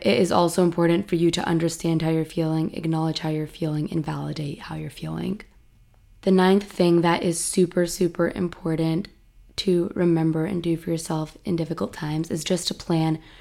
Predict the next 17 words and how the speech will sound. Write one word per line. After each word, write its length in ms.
for 160
triggers, 520
because 420
in 120
these 180
negative 340
times, 360
there 180
are 320
so 260
many 220
things 320
that 100
you 160
won't 300
be 260
able 340